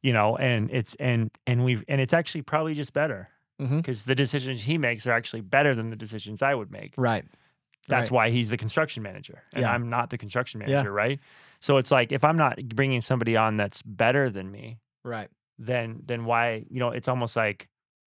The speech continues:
Speaker 1: I want them to add value. So it's like,
Speaker 2: Yeah.
Speaker 1: y-, we have to be willing to not be the best. Like, there's that saying of, like, being the dumbest person in the room.
Speaker 2: Right.
Speaker 1: There's, like, a,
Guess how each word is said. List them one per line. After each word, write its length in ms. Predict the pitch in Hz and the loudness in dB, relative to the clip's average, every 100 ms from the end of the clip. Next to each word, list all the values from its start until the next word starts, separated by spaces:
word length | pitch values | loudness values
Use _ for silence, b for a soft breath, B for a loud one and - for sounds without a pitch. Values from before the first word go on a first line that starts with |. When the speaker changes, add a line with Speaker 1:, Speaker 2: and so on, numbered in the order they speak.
| - | 0
Speaker 1:
I 100 | 127 | 4
want 180 | 139 127 | 4 2
them 140 | 123 | 0
to 80 | 107 | 2
add 220 | 110 101 | 2 0
value. 440 | 110 117 117 110 107 | 2 2 2 -2 -4
So 180 | - | -2
it's 120 | 113 - | 0 0
like, 220 | 101 104 | -2 -2
Speaker 2:
Yeah. 100 | 98 B B - | -14 B B -4
Speaker 1:
y-, 60 | |
we 120 | 120 120 | 0 6
have 200 | 120 - | 4 4
to 60 | |
be 120 | 107 104 | -2 0
willing 320 | 110 110 104 | 2 0 0
to 160 | 107 92 - - | -4 -10 -12 -10
not 380 | 110 117 120 156 | 0 2 2 0
be 120 | 107 | -4
the 120 | 101 | -2
best. 320 | 98 101 - - _ _ _ - | -2 -2 -4 -14 _ _ _ -4
Like, 220 | 104 - | -4 -4
there's 180 | 123 113 | -6 -4
that 140 | 117 | -6
saying 280 | - 120 113 | -4 -4 -4
of, 80 | 107 | -4
like, 140 | 107 | -4
being 140 | 117 113 | -6 -8
the 60 | |
dumbest 280 | 101 107 104 | -6 -8 -8
person 300 | - 101 104 | -12 -12 -10
in 100 | 101 | -10
the 80 | 101 | -8
room. 360 | 113 110 107 98 b b b | -4 -4 -4 -8 b b b
Speaker 2:
Right. 240 | - 123 117 _ - | -8 -8 -8 _ -6
Speaker 1:
There's, 240 | 147 139 139 | -2 0 2
like, 180 | 135 | 2
a, 160 | 123 | 0